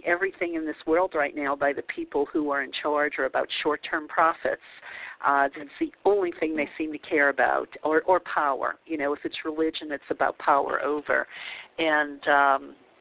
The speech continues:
you know, it's, it's really coming to this, uh, uh, to this tipping point. So, um, talk a little bit, um, Amanda, about this, um, this collective intelligence, um,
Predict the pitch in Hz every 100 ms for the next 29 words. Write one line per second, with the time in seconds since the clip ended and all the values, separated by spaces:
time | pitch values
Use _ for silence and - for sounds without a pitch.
0 | _ - 190 170 156 - 160 156 - 165
1 | 156 151 - 165 156 147 147 - 151 147
2 | 147 143 - 147 139 - - - - _
3 | 151 147 - - 147 - - 214 185 147
4 | 139 135 - - - - - - - 226
5 | 220 - _ _ _ _ _ - - 415
6 | 403 392 - - 339 - 247 226 214 190
7 | 180 160 - - 160 151 151 147 160 156
8 | 151 156 147 143 - 151 - 156 156 156
9 | - - - 147 147 - - - 143 139
10 | 131 135 - - - - - - 156 156
11 | - - 156 151 - 147 143 - 151 135
12 | 143 - 123 - - - - - - -
13 | - - 135 131 143 131